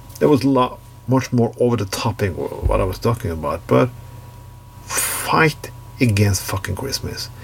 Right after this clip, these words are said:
Call it Yule, as we do in Norway. Eat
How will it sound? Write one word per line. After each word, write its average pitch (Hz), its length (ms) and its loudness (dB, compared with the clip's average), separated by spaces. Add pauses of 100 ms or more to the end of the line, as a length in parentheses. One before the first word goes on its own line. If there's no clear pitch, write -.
(360)
Call 165 260 6
it 110 80 0
Yule, 104 560 2
as 101 140 -2
we 104 120 0
do 113 120 0
in 107 140 -2
Norway. 92 500 -2 (1300)
Eat 320 180 0